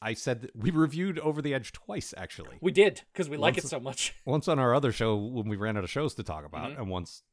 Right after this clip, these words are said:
Speaker 1: on this show. And I said it both times. "It was all a dream" is such a cop-out usually. It's such a
Speaker 2: Yeah.
Speaker 1: fucking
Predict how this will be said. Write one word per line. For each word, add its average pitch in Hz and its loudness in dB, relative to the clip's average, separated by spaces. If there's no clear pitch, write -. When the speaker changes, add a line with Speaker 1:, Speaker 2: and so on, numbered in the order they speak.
Speaker 1:
on 85 -10
this 139 -6
show. - -12
And 92 -8
I 107 -6
said 120 -2
it 110 -6
both 117 -4
times. 87 -2
"It 127 -4
was 123 0
all 123 4
a 123 0
dream" 98 -2
is 90 -4
such - -8
a 87 -12
cop-out 104 -4
usually. 123 -4
It's - -8
such - -10
a 107 -2
Speaker 2:
Yeah. 87 -6
Speaker 1:
fucking 82 -8